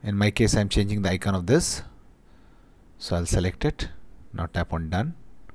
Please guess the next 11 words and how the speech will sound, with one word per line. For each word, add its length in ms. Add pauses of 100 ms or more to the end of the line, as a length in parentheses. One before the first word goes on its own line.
(640)
okay. 220 (420)
Now 220
tap 360
on 120
it 240
once 280
again, 420 (1600)
it 180
will 100 (100)
open 320
the 200